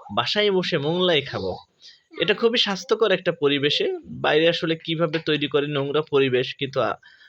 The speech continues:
আমরা চাইলে নিজেরা এরকম সুন্দর করে বাড়িতে স্বাস্থ্যকর পরিবেশে এরকম মোংলাই বানিয়ে খেতে পারি।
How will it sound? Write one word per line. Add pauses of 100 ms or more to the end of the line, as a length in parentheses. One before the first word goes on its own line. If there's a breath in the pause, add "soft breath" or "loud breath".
(120 loud breath)
আমরা
চাইলে (240 soft breath)
নিজেরা
এরকম
সুন্দর
করে
বাড়িতে
স্বাস্থ্যকর
পরিবেশে (400 loud breath)
এরকম (120)
মোংলাই
বানিয়ে
খেতে
পারি।